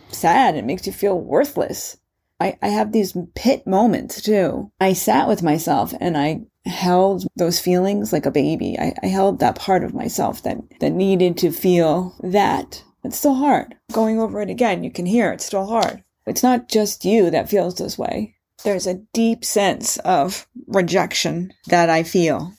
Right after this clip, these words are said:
I don't want you to think that this is just happening to you. It happens to me all the time. I get these sneak attacks,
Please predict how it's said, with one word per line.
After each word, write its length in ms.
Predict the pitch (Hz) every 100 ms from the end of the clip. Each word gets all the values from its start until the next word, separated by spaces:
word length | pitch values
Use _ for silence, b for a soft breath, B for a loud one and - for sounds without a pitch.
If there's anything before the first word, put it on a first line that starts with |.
| -
I 80 | 170
don't 220 | 180 180
want 220 | 175 175
you 120 | 180
to 100 | 156
think 600 | 156 180 156 147 - - _ _ _
that 140 | 165 170
this 160 | 175
is 140 | 175 170
just 180 | 175
happening 440 | 190 170 170 160 160
to 100 | 170
you. 360 | 170 165 - -
It 80 | 214
happens 400 | 202 202 180 -
to 100 | 185
me 200 | 175 - -
all 420 | 170 165 170 - _ _ _ _ -
the 220 | 147 165
time. 520 | - 170 - - - - _ _ _ _ _ -
I 100 | 160
get 320 | 165 - -
these 240 | 175 160
sneak 240 | - 170 165
attacks, 640 | - - - - -